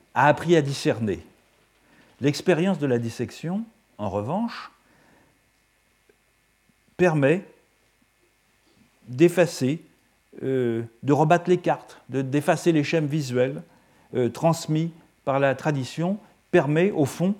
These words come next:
de re-, recomposer ex nihilo, euh, des corps réduits à leurs composantes physiques les plus élémentaires. Alors les écorchés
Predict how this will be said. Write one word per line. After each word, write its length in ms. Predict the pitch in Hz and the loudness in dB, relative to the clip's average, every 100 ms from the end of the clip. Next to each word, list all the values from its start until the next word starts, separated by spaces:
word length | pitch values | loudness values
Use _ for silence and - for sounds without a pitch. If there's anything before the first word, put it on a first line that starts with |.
| - - | -8 -4
de 140 | 135 | 4
re-, 320 | 139 131 170 190 - - | 4 4 0 0 -10 -12
recomposer 920 | 107 170 190 180 135 143 127 180 214 - | 0 2 4 2 0 -2 2 0 -2 -4
ex 320 | 196 196 - 139 | -2 -2 -6 -4
nihilo, 580 | 151 139 120 123 156 - - - - | -2 0 0 0 0 -4 -18 -20 -6
euh, 180 | 127 123 | -2 0
des 200 | 120 139 | 0 0
corps 520 | - 127 123 151 165 - - | 2 2 2 0 -8 -16 -10
réduits 580 | 110 156 120 110 143 170 _ _ - | -2 -2 -2 -4 -6 -8 _ _ -4
à 280 | 131 151 - | -4 -4 -4
leurs 320 | 120 135 131 | -2 -2 -2
composantes 560 | - 135 127 120 135 120 | -6 -4 -2 -2 -2 -6
physiques 540 | - 110 110 151 _ _ - | -8 -8 -8 -12 _ _ -6
les 160 | 120 | -4
plus 460 | 113 113 120 123 117 - | -4 -6 -6 -8 -12 -8
élémentaires. 760 | 120 123 113 87 - 73 - - _ _ _ _ _ _ _ _ _ _ _ _ _ _ _ _ _ _ _ - | -2 -2 -2 -8 -12 -18 -20 -20 _ _ _ _ _ _ _ _ _ _ _ _ _ _ _ _ _ _ _ -2
Alors 200 | 135 175 | 4 6
les 180 | 175 175 | 4 2
écorchés 760 | 208 185 - - 214 240 240 | 2 0 -2 -4 -2 -2 -4